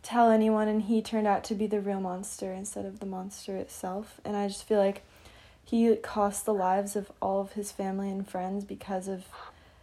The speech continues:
himself not being able to come clean about it.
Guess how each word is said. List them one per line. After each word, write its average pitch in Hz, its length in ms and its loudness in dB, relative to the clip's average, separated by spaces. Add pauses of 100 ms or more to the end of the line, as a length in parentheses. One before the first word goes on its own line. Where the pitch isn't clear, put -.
(320)
himself 202 840 -2
not 196 220 2
being 196 240 -2
able 185 260 -2
to 185 380 -4 (160)
come 196 240 -4
clean 196 280 -4
about 202 260 2
it. 220 260 0